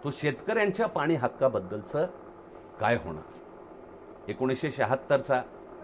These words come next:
महाराष्ट्रामध्ये सिंचन कायदा आहे आणि त्या सिंचन कायद्याच्या आधारे प्रत्येक धरणामध्ये पाण्याचा वापर कसा करावा, याबद्दलची एक, काही एक कार्यपद्धती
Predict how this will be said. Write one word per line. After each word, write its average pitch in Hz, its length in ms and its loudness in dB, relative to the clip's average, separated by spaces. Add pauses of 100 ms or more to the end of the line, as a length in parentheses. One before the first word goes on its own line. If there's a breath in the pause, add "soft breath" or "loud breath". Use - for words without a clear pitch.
(420)
महाराष्ट्रामध्ये 131 720 2
सिंचन 123 400 2
कायदा 95 300 -2
आहे 95 100 -12 (880)
आणि 147 180 6
त्या 180 180 12
सिंचन 180 420 4
कायद्याच्या 156 520 2
आधारे 139 360 6 (960)
प्रत्येक 240 460 2
धरणामध्ये 107 580 -2 (1200)
पाण्याचा 147 480 4
वापर 165 400 4
कसा 185 300 0
करावा, 107 420 2 (1000)
याबद्दलची 165 800 6
एक, 185 140 0
काही 139 340 2
एक - 160 2 (680)
कार्यपद्धती 131 800 4